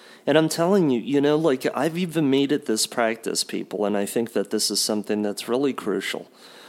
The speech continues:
When you go out in public, you gotta be a stunner all the time. You never know who you're gonna run into. So I would suggest,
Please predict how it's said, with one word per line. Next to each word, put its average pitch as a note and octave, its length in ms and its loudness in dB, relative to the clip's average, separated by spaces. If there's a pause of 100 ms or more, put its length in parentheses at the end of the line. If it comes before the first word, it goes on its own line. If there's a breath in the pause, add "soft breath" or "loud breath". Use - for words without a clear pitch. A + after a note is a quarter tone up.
(140 loud breath)
When B2 220 2
you F3 220 2
go E3 300 2
out B2+ 240 2
in A2+ 120 -4
public, G#2 460 -2
you B2 100 -8
gotta G#2+ 260 0
be G2 240 -8
a E2 100 -6
stunner F#2+ 560 -6 (120)
all C#3 200 2
the B2+ 120 0
time. G#2 320 -2
You A#2+ 100 2
never D3 280 2
know C#3 200 4
who D3 160 -4
you're C#3+ 180 2
gonna B2+ 180 2
run A#2 220 2
into. G#2+ 380 -4 (340 loud breath)
So C3 400 4 (220 loud breath)
I F#3 140 8
would F#3 240 4
suggest, - 800 0